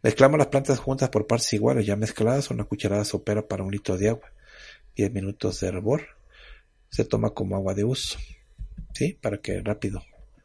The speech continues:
quede bien. Bueno, ahora suplementos.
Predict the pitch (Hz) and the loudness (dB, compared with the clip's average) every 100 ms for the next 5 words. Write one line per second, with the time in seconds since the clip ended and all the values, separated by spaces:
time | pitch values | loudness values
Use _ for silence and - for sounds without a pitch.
0 | _ - - _ _ _ _ _ - _ | _ -20 -20 _ _ _ _ _ -20 _
1 | _ - - 101 120 120 - - _ _ | _ -6 -2 0 2 0 -4 -14 _ _
2 | - - - - - - 101 101 107 104 | -20 -20 -20 -20 -6 -2 2 2 2 2
3 | 92 - 104 98 101 113 117 98 - - | -2 -2 -2 -2 -2 -2 -4 -6 -4 -8